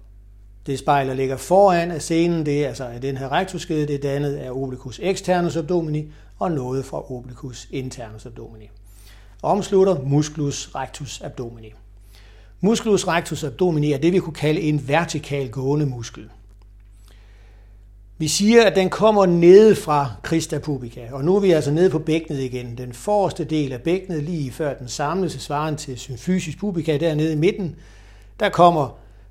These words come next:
øh, musculus rectus abdomini fra. Så løber den op, og så sætter den sig på vores ribben.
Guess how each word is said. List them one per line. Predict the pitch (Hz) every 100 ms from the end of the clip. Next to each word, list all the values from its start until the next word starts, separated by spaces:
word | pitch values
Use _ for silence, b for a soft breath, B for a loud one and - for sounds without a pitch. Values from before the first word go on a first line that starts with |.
| -
øh, | 160
musculus | 147 147 147 156 143 - - -
rectus | 143 139 147
abdomini | 147 131 135 123 120 113 - -
fra. | - 127 104 - -
Så | -
løber | 214 226 214
den | 190 190 -
op, | 180 190 - - -
og | 151
så | 196
sætter | - 208 226 226
den | 165 123
sig | 117 139 127 113
på | 156
vores | 139 151 151 151
ribben. | 185 165 139 117